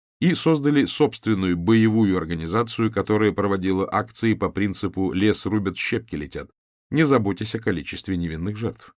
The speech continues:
Во время устроенного ими покушения на Столыпина от взрыва будут убиты и ранены более ста человек,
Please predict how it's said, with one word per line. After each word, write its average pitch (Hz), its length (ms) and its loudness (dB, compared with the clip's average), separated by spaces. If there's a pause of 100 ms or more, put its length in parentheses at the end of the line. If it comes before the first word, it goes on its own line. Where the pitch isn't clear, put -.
(580)
Во 110 140 4
время 117 240 4
устроенного 113 640 2
ими 98 300 0
покушения 95 600 -2
на 90 140 -4
Столыпина 95 580 -2
от 82 120 -4
взрыва 98 440 0
будут 95 380 -2
убиты 95 380 0
и 90 40 2
ранены 107 380 0
более 98 280 0
ста 95 240 -4
человек, 104 580 -6